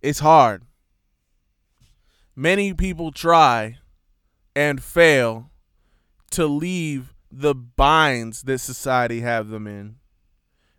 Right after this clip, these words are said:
because it's hard, it's uncomfortable, it's difficult, it feels unsafe. People get hurt, but you can't fault them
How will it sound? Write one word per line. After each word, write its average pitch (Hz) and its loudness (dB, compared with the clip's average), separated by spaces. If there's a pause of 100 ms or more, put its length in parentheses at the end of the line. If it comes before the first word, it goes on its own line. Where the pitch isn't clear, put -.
because 135 -8
it's 131 -14
hard, 143 2
it's 127 -8
uncomfortable, 131 -8 (420)
it's 117 -12
difficult, 123 -6 (540)
it 120 -10
feels 147 -4
unsafe. 127 -6 (1700)
People 160 -6
get 139 -6
hurt, 139 0 (1800)
but 160 2 (600)
you 135 -16
can't 185 0
fault 165 2
them 110 -6